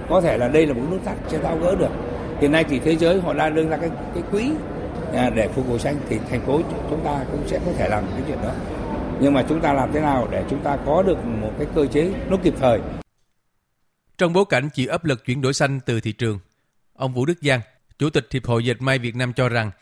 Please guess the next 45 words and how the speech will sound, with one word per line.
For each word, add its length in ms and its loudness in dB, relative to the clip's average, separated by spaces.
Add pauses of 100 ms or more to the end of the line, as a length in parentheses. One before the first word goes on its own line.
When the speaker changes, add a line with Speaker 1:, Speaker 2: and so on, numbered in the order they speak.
(240)
Speaker 2:
nhiều 200 2
doanh 140 2
nghiệp 240 0
rất 160 -4
muốn 160 0
chuyển 200 -2
đổi 240 2
nhưng 280 -2
chưa 220 -2
thể 160 0
thực 200 -4
hiện. 220 -4 (440)
Cụ 140 0
thể 160 4
trong 200 0
ngành 200 0
dệt 140 2
may 220 2 (220)
còn 260 0
thiếu 200 0
hụt 160 2
nguồn 160 0
cung, 240 2 (280)
nhập 200 -4
khẩu 200 0
lớn, 280 2 (360)
chịu 160 0
nhiều 200 2
áp 120 -4
lực 240 0
từ 160 2
các 200 -2
vấn 180 -2
đề 140 2
của 140 -4
thị 140 -2
trường, 280 -2 (380)
thay 120 -2
đổi 140 2
công 200 2
nghệ, 260 -2 (100)
tìm 140 -4
kiếm 200 -4
đơn 140 0
hàng. 200 0